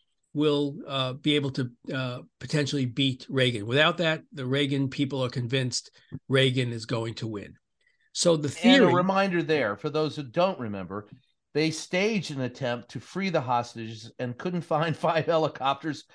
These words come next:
Speaker 2: in the U S military that could work. And in fact, there was a,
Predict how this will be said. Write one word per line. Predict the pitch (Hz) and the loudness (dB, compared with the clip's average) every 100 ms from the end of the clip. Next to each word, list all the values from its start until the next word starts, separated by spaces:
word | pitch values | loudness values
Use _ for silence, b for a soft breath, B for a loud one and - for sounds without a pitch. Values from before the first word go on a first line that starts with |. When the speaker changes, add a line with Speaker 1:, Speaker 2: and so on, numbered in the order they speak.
| b _ 175 | b _ -2
Speaker 2:
in | |
the | 156 | 0
U | 151 143 | 2 0
S | 156 | 0
military | 156 151 - 139 127 | 0 0 -2 -2 0
that | 127 120 | -2 -6
could | 113 | -10
work. | 110 127 139 92 - - _ _ _ | -6 0 0 0 -6 -20 _ _ _
And | - 123 123 | -4 -2 0
in | 127 127 | -2 -4
fact, | - 135 135 - | 0 0 0 0
there | 135 | -2
was | 127 120 | -2 -4
a, | 123 123 120 - 120 117 | -2 -2 -2 -2 -2 -2